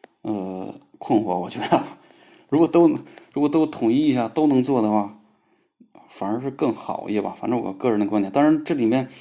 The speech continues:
因为它这个 Go 的泛型是半路出家，肯定这个你要去这么做的话，里面难度非常大的。但是他们现在就是争取啊，能把这个问题给解决了。如果他们真能解决的话，我觉得还是支-，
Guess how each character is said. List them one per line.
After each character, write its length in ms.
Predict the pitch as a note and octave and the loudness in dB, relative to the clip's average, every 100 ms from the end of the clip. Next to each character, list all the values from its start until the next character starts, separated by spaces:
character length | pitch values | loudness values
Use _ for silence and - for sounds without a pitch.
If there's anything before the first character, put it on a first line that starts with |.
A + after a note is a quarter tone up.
| - - | -18 -4
因 160 | C#3 | 0
为 80 | C#3 | 0
它 240 | C#3 C#3 C3+ _ _ _ _ - - | 0 -4 -6 _ _ _ _ -20 -8
这 100 | C#3+ | -2
个 380 | B2+ A#2+ A2 G#2+ | 0 0 0 -2
Go 200 | G#2+ C#3+ | -4 -2
的 80 | A2+ | -2
泛 200 | B2+ A#2 | 0 0
型 160 | A#2 | 0
是 100 | B2+ | -2
半 240 | A#2+ D3 B2+ | -2 0 0
路 140 | A#2+ | 0
出 180 | A2+ B2 | -2 -2
家， 340 | A2+ A2+ G#2+ - - | 0 -2 -4 -12 -18
肯 180 | - A2 | -8 0
定 140 | A#2 | 0
这 120 | B2+ B2+ | 0 0
个 140 | A2 | 0
你 140 | G#2+ | 0
要 260 | G2+ A2+ - - _ _ - - | 0 -2 -6 -20 _ _ -20 -12
去 200 | - A#2+ | -6 -4
这 120 | B2+ | -2
么 80 | A#2+ | -2
做 160 | A2 B2+ | 0 -2
的 80 | |
话， 180 | A2+ A2 | 0 -2
里 140 | G#2 G2 | -2 -2
面 200 | A#2 A2+ | 0 2
难 160 | G2+ | 2
度 100 | A#2+ | 0
非 140 | A2+ B2 | -2 -2
常 160 | A#2 | 0
大 240 | A#2+ G2+ F2+ | 2 0 -2
的。 60 | - _ _ _ _ _ _ _ _ | -16 _ _ _ _ _ _ _ _
但 160 | C#3 | -6
是 60 | B2 | -6
他 180 | - C3+ | -6 -6
们 80 | |
现 160 | C3 C#3 | -4 -4
在 140 | C#3 | -2
就 160 | B2 A#2+ | -2 -4
是 220 | A2+ A2 G#2 | -2 -4 -2
争 180 | D3 C#3+ | 2 2
取 160 | C#3+ | 0
啊， 140 | F#2 - - - - - | -6 -10 -18 -20 -20 -6
能 160 | B2 | -2
把 80 | A#2 | -2
这 120 | G2 A2 | -2 -4
个 60 | |
问 120 | A2+ | -2
题 120 | G#2+ A2 | -4 -4
给 120 | G#2+ | -6
解 200 | G#2+ - | -6 -8
决 100 | - | -10
了。 180 | - - | -12 -2
如 80 | C#3 | 0
果 80 | |
他 120 | C#3+ D3 | 0 0
们 100 | D3 | -2
真 140 | D3 C#3+ | 0 -2
能 120 | C#3 | -2
解 160 | - | -4
决 160 | - F#2+ | -6 -6
的 80 | A#2+ | -4
话， 160 | A2+ | -4
我 100 | F#2+ | -4
觉 140 | F#2 G#2 | -4 -2
得 100 | A2 | -4
还 200 | G#2 G2+ | -6 -10
是 120 | A2+ | -10
支-， 220 | G#2+ B2+ | -12 -14